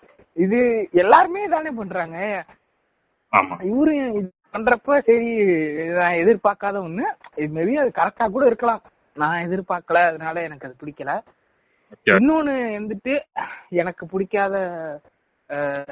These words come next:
Speaker 1: விஷயம் என்னன்னா வந்துட்டு இது பிடிச்சிருக்கா பிடிக்கலையான்னு தெரியல, but ஆனா இத தவிர்த்திருக்கலாமே அப்படின்னு நான் நினைச்சது வந்துட்டு என்னன்னா, அந்த ஸ்டார்டிங்ல வந்துட்டு சொல்லுவாரு, ஆ, அங்க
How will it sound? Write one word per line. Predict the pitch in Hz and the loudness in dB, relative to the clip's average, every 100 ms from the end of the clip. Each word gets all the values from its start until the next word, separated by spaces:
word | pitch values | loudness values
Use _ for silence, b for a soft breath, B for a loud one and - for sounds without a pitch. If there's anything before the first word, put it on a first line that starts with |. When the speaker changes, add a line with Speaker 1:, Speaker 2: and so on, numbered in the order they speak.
| 135 123 | -14 -10
Speaker 1:
விஷயம் | 156 - 180 | -10 -8 -8
என்னன்னா | 160 170 | -8 -4
வந்துட்டு | 220 247 190 175 - 320 302 226 165 - _ - _ _ | -2 -2 -6 -10 -6 -2 0 0 -2 -8 _ -20 _ _
இது | 135 147 - - | -12 -12 -12 -2
பிடிச்சிருக்கா | 226 269 254 262 247 | -2 0 0 0 -2
பிடிக்கலையான்னு | 208 202 196 196 208 214 214 208 202 _ _ | -6 -4 -2 -2 -4 -10 -14 -16 -20 _ _
தெரியல, | 156 156 233 233 | 4 4 0 -2
but | 196 | -4
ஆனா | 196 254 | -6 -4
இத | 208 180 156 - | -2 -4 -6 -8
தவிர்த்திருக்கலாமே | 165 220 214 226 196 175 175 180 165 165 _ _ _ _ _ | -6 -6 -6 -8 -4 -4 -4 -8 -10 -16 _ _ _ _ _
அப்படின்னு | 160 156 180 185 180 175 160 | -4 -2 -2 -6 -8 -12 -14
நான் | 135 151 160 | -10 -8 -8
நினைச்சது | 156 170 185 | -8 -8 -8
வந்துட்டு | 165 156 165 165 | -8 -8 -12 -12
என்னன்னா, | 160 | -8
அந்த | 208 277 220 | -6 -6 -8
ஸ்டார்டிங்ல | - _ 165 233 247 214 175 151 | -12 _ -2 -2 -6 -12 -12 -14
வந்துட்டு | 151 156 170 - | -20 -16 -16 -14
சொல்லுவாரு, | 147 151 143 139 _ b b b b | -10 -8 -8 -10 _ b b b b
ஆ, | 135 | -8
அங்க | 139 147 185 175 170 156 | -2 0 2 2 2 -4